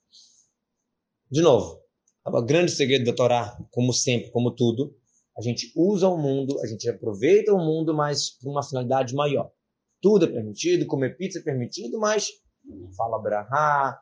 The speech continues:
faz uma aula de Torá e come pizza, olha que beleza, está refinando o mundo de uma maneira perfeita.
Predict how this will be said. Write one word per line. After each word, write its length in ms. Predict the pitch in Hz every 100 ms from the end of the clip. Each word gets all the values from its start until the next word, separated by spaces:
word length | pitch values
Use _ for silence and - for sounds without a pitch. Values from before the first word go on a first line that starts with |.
| _
faz 200 | 123 120
uma 100 | 120
aula 140 | 117 117
de 100 | 101
Torá 280 | 127 147 151
e 40 |
come 260 | 127 113 117
pizza, 340 | 156 156 147
olha 180 | 151 139
que 80 | 127
beleza, 320 | 117 98 98
está 240 | - 123
refinando 640 | 117 123 - 123 131 180 170
o 40 |
mundo 220 | 147 160 156
de 60 |
uma 120 | 156
maneira 200 | 147 151
perfeita. 520 | 165 190 - 139 117